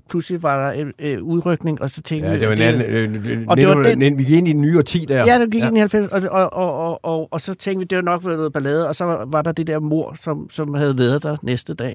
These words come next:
Speaker 1: ikke? Øh, og, og, og, og det var den der frygtelige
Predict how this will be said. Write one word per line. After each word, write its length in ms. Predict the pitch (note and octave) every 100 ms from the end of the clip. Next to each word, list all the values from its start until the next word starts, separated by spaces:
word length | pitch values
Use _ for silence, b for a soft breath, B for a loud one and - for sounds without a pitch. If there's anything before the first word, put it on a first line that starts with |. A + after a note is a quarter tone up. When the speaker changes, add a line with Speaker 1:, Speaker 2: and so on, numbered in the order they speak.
| D#3+
Speaker 1:
ikke? 80 | F3 B B B B B B
Øh, 220 | D3 C#3 -
og, 180 | C#3 C#3+
og, 180 | C#3+ C#3+
og, 120 | D3+ -
og 140 | D3 C3
det 80 |
var 120 | D#3+ D#3
den 220 | F#3+ F#3+
der 120 | F#3+
frygtelige 580 | - F#3+ F#3+ G#3+ F#3